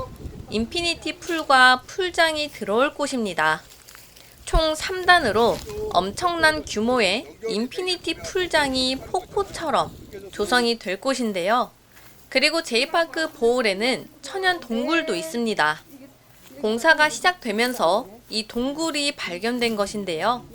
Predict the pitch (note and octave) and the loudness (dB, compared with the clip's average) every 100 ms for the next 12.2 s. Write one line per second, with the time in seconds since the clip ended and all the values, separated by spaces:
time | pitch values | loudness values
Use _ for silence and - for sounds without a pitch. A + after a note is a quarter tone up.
0 | A#3+ A3+ - - - - - - - F4 | -18 -18 -18 -18 -18 -6 2 4 4 0
1 | E4+ B3+ C#4 C#4 C#4+ G#3+ E3+ - F#3 G3 | 0 -2 -2 2 2 0 -8 -8 -4 -2
2 | C#4+ E4+ - - - D3+ A#3 E4 - F4 | -2 -4 -16 -16 -2 2 2 0 -4 -4
3 | E4+ D#4 G#3+ E3+ G3+ D4 C#4 C4 F3 - | -2 0 0 -2 0 0 2 -2 -4 -8
4 | B3+ B3+ A#3 F3+ C#3 D3 - - - - | -6 -2 -2 0 0 0 -8 -14 -14 -12
5 | - - - - - - A3 A#3 A3+ A#3+ | -14 -14 -18 -20 -20 -10 -4 -4 -2 -2
6 | C4+ D#4+ C#4+ D4 C4+ D3+ D3+ D4+ D#4 D#4 | -2 -2 2 2 4 2 4 2 4 0
7 | D4+ - C4 A#3+ A#3+ E4 G4 F3+ G3 G#3+ | 0 -6 0 2 0 -4 -6 -2 0 0
8 | - E4 D4+ - E4 C#4+ C4 A#3+ A#3+ F3 | -4 -12 -12 -6 -2 2 2 2 -2 -6
9 | - A#3+ C4 D4+ - - - G#3 B3 A3+ | -4 -2 0 -2 -6 -18 -6 -2 0 2
10 | A3 A3 F3+ E3 - D4 D#4+ D#4+ C4 A3 | 0 0 -4 -6 0 2 2 2 2 2
11 | D3 - - - A3+ - C4+ C#4 A#3+ D3+ | 0 -4 -6 -12 -14 -10 -6 -2 2 4
12 | D3+ | 4